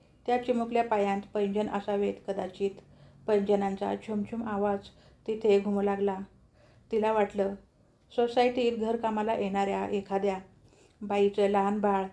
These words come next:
बाहेर खेळत असावं आणि आपल्या खोडकर बाळलीलांनी तिला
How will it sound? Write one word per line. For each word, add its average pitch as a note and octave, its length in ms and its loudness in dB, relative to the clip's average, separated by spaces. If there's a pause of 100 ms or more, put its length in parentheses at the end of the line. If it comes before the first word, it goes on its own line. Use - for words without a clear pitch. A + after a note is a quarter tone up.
(260)
बाहेर G3+ 360 0
खेळत G3 320 -2
असावं G3 420 -4 (560)
आणि G#3 380 -2 (320)
आपल्या A#3+ 340 -2
खोडकर A#3+ 520 0 (600)
बाळलीलांनी G#3 720 2
तिला G3+ 400 0